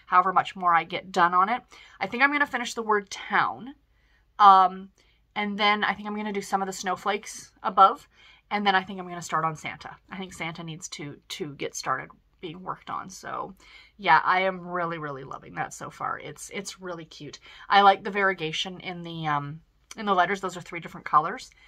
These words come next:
that you're using. So yeah, it's really, really cute. And I like it a lot. So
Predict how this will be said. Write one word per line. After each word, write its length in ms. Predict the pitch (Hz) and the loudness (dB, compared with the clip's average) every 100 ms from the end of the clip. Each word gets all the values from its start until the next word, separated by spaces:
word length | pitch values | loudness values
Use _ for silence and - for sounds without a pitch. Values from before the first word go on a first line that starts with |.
| _ _ - | _ _ -4
that 180 | 196 - | -2 -2
you're 140 | 196 | -4
using. 440 | 196 190 196 247 262 | -4 -6 -8 -12 -14
So 520 | - 185 165 160 170 _ 220 | -14 -10 -6 -8 -10 _ _
yeah, 260 | 190 151 143 - | -8 -6 -8 -12
it's 300 | - 190 - | -16 -14 -16
really, 220 | 190 165 160 | -16 -14 -14
really 180 | - | -18
cute. 220 | - - - | -20 -20 -16
And 80 | |
I 80 | 160 | -12
like 200 | 147 143 | -12 -14
it 60 | - | -16
a 40 | |
lot. 280 | 113 - - | -18 -18 -18
So 260 | - - | -18 -18